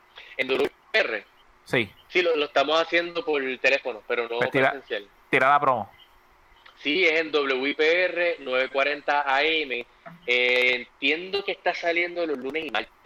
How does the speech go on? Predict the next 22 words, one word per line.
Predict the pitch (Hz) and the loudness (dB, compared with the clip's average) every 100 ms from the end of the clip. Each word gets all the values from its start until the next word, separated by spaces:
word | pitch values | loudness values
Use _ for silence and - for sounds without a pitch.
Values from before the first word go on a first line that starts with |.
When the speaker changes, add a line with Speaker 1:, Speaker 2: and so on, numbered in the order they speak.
| 98 | -10
Speaker 1:
que | |
estamos | 110 113 139 | -4 -4 -2
grabando | 143 143 143 147 143 | -2 0 -2 -6 -8
los | 123 113 | -8 -4
viernes. | 120 117 101 95 | -4 -4 -8 -14
Por | 110 | -12
ejemplo, | 110 117 | -10 -8
mañana | 110 110 143 | -6 -2 -4
se | 147 135 | -2 0
graba | 117 120 123 | 2 2 2
un | 123 | -2
segmento, | 131 117 107 98 - - _ - - _ | -4 -6 -8 -12 -16 -20 _ -20 -20 _
pero | 120 | -2
es | 127 | 0
los | 156 139 | 0 -4
lunes | 131 139 | -4 -4
y | 160 | -4
martes | 170 185 185 156 127 | -2 -2 -4 -12 -6
de | 131 - | -4 -2
once | 127 127 - 151 | -6 -6 -8 -6
a | - 110 | -4 -4
doce. | 101 110 - 92 | -4 -8 -10 -16